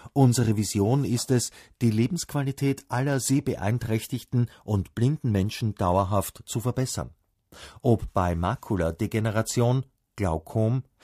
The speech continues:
Retinitis pigmentosa oder anderer Augenerkrankungen, wir haben das passende Hilfsmittel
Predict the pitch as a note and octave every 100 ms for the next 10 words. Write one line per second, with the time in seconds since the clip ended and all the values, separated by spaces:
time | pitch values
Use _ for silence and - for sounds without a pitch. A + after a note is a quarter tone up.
0 | - - G#2 G#2 - G#2 A#2 - C#3+ -
1 | - F#2 F2 E2 F#2+ G#2 A#2 A#2+ A2+ -
2 | _ - B2 B2 - C3 D3+ A2+ E2+ F2
3 | G#2+ A2+ G#2 E2 - F2+ F#2 G#2 G2 F#2
4 | - _ _ _ - A2+ E3+ F#3 B2 A2+
5 | F#2+ F2 - G2+ G2+ G2+ F2 E2+ A2 -
6 | A2+ G#2 A2